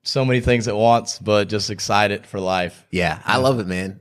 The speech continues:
Speaker 2: I can feel your positivity. So definitely every time, we, even if it's through Instagram, <clears throat> we meet at G V L Hustle,
Speaker 1: Mm-hmm.
Speaker 2: any interaction we have, I, your positivity, it's infectious. So I thank you for that.
Speaker 1: Yeah, same back to you, man. That's
Speaker 2: Yeah.
Speaker 1: what, that's what, you know, I wanted to get in touch with you and, you know, uh,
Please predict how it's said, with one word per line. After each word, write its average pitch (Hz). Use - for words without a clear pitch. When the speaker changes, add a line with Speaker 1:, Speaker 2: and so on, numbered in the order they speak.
Speaker 2:
I 107
can 123
feel 160
your 131
positivity. 107
So 92
definitely 98
every 101
time, 107
we, 104
even 156
if 110
it's -
through 107
Instagram, 113
<clears throat> -
we 110
meet 120
at 107
G 110
V 113
L 104
Hustle, 101
Speaker 1:
Mm-hmm. 117
Speaker 2:
any 120
interaction 107
we 95
have, 90
I, 92
your 110
positivity, 98
it's 90
infectious. 87
So 82
I -
thank 98
you -
for -
that. 82
Speaker 1:
Yeah, 143
same 160
back 160
to 147
you, 175
man. 131
That's 131
Speaker 2:
Yeah. 131
Speaker 1:
what, 127
that's 123
what, 135
you 117
know, 117
I 117
wanted 123
to 113
get 117
in 110
touch 135
with 117
you 123
and, 104
you 107
know, 104
uh, 104